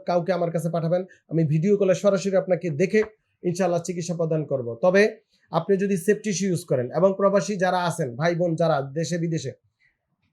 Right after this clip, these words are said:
যারা সেফটি শু ইউজ করেন, তারা জুতার মধ্যে ইনসোল ফুল ব্যবহার করিবেন। ইনসোল ফুলটা কি? আমি দেখাচ্ছি।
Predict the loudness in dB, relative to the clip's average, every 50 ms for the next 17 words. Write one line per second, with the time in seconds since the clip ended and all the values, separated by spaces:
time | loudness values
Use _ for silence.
0 | _ 0 2 4 4 4 4 4 0 0 0 -4 -4 -2 0 -2 -2 -2 0 0
1 | 0 0 2 2 2 2 2 2 0 -2 2 4 4 4 4 2 0 0 2 4
2 | 4 2 2 2 2 0 -2 0 2 2 2 2 0 0 0 0 2 4 4 4
3 | 4 4 2 2 0 -4 -4 -2 -2 -4 -4 -6 -12 _ _ _ _ _ _ _
4 | _ _ _ -2 -2 0 0 2 2 2 2 0 0 -2 -2 2 0 0 0 0
5 | -4 -4 -6 -8 _ _ _ _ _ _ _ _ _ _ _ -6 0 2 4 6
6 | 4 4 4 2 -2 -2 -6 -6 -6 -6 -8